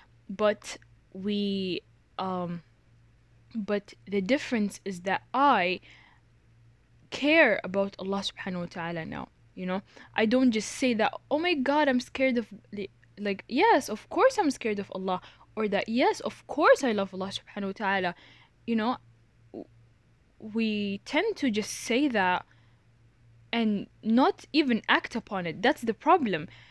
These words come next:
Like, الحين, if you love someone, okay, and, like, you say you love that person,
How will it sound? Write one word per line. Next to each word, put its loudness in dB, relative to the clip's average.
Like, -6
الحين, -2
if -8
you 0
love 2
someone, 0
okay, -4
and, -4
like, -2
you 0
say 4
you 4
love -2
that -2
person, -4